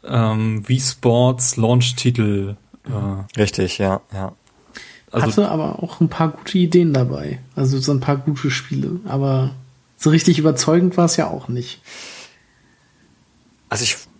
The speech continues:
Speaker 3: Oder?
Speaker 2: ja, also da, wir, wir kommen eigentlich, das ist ein vergessener Punkt für mich, ähm, wenn ich,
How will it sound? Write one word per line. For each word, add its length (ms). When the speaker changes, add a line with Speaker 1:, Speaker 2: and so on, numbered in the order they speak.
Speaker 3:
Oder? 80
Speaker 2:
ja, 140
also 180
da, 420
wir, 100
wir 160
kommen 220
eigentlich, 360
das 200
ist 120
ein 60
vergessener 520
Punkt 320
für 160
mich, 420
ähm, 360
wenn 120
ich, 320